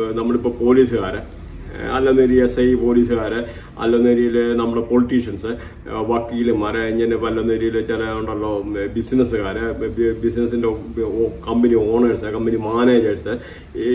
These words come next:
ഇങ്ങനെ, ഉം, അല്ല ഡോക്ടേഴ്സ്, ഡോക്ടർ പിന്നെ, ഉം, ഇത് പ-, ഡോക്ടറിന്റെ ഓരോ, അപ്പൊ ഇത് ഇവരൊക്കെ എന്ന് പറഞ്ഞു കഴിഞ്ഞാൽ, ഏഹ്, സൂര്യന്റെ കർമ്മയിൽപ്പെട്ട, സൂര്യന്റെ റേഡിയേഷൻ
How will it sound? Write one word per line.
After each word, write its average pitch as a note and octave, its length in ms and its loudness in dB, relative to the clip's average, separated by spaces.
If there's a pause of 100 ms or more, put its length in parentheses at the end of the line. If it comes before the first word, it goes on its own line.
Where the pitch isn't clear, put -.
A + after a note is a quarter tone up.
(140)
ഇങ്ങനെ, D3 280 2 (120)
ഉം, C#3 100 0 (320)
അല്ല C3 220 2 (120)
ഡോക്ടേഴ്സ്, B2+ 460 2 (420)
ഡോക്ടർ B2+ 240 0 (120)
പിന്നെ, D#3 180 4 (320)
ഉം, C#3 280 -4 (140)
ഇത് C#3+ 120 4 (100)
പ-, A#2+ 400 -2
ഡോക്ടറിന്റെ D3+ 420 4
ഓരോ, D#3+ 140 6 (120)
അപ്പൊ A#2+ 180 0
ഇത് C3+ 80 6 (240)
ഇവരൊക്കെ F3 420 2
എന്ന് F3 140 4
പറഞ്ഞു D3+ 200 4
കഴിഞ്ഞാൽ, D3 240 2 (420)
ഏഹ്, B2+ 180 4 (100)
സൂര്യന്റെ D3+ 480 6
കർമ്മയിൽപ്പെട്ട, B2+ 420 0 (160)
സൂര്യന്റെ C#3+ 480 4
റേഡിയേഷൻ B2+ 340 4